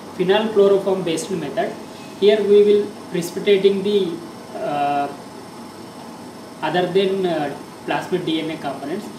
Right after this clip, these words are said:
so we will get pure D N A. During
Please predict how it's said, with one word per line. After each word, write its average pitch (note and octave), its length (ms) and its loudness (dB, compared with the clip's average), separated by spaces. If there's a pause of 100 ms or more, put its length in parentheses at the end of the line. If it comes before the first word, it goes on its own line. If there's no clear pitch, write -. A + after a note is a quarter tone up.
(180)
so - 160 -2
we F3 200 0
will D#3 100 -4
get F3 240 -2 (160)
pure E3+ 200 2 (120)
D C#3 180 -4
N C3+ 60 -6
A. - 1400 -16
During A3 540 6